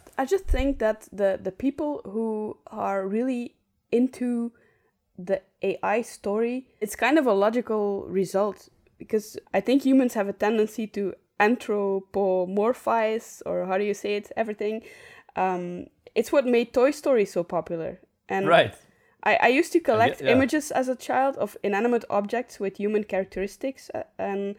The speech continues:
Speaker 1: uh, for example, I cut them out of magazines, uh, little candles, backpacks, shoes with the faces on them and emotions. Uh, so I think it's, it is fascinating to, uh, us humans, objects, uh,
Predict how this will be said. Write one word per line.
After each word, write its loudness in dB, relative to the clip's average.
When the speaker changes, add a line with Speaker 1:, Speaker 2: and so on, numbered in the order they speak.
Speaker 1:
uh, -2
for -6
example, -4
I -4
cut -6
them -6
out -8
of -12
magazines, -6
uh, -10
little -4
candles, -4
backpacks, -8
shoes -6
with -6
the -8
faces -8
on -6
them -8
and -8
emotions. -8
Uh, -10
so -2
I -4
think 0
it's, -8
it 2
is 0
fascinating 0
to, -2
uh, 0
us -2
humans, -4
objects, -8
uh, -6